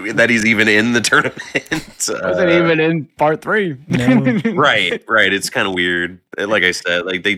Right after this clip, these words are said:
Speaker 1: kinda do some weird stuff with the
Speaker 2: Take
Speaker 1: cast.
Speaker 2: some liberties with it,
Speaker 1: Uh,
Speaker 2: yeah.
Speaker 1: the animation's kinda rough. I think
Speaker 3: Mm.
Speaker 1: some of the characters look pretty bad.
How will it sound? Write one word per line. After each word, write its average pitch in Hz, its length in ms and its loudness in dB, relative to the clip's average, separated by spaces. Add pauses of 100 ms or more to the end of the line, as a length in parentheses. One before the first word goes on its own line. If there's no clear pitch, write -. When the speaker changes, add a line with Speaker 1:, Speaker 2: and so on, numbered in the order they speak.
(160)
Speaker 1:
kinda 87 240 -4
do 85 240 -6
some 78 200 -8
weird 78 240 -6
stuff 76 340 -8
with - 360 -10 (180)
the 85 60 -6
Speaker 2:
Take - 180 -2
Speaker 1:
cast. 58 80 -6
Speaker 2:
some 98 100 -6
liberties 101 500 -4
with 104 180 -6
it, 104 100 -4
Speaker 1:
Uh, 78 180 -6
Speaker 2:
yeah. 101 180 -8 (760)
Speaker 1:
the 104 180 0
animation's 165 600 0
kinda 170 240 0
rough. 165 680 -4 (140)
I 90 80 0
think 101 220 -2
Speaker 3:
Mm. 95 40 -2
Speaker 1:
some 104 160 -2
of 95 60 -4
the 90 60 -6
characters 98 540 0
look 95 180 -6
pretty 90 240 0
bad. 82 680 0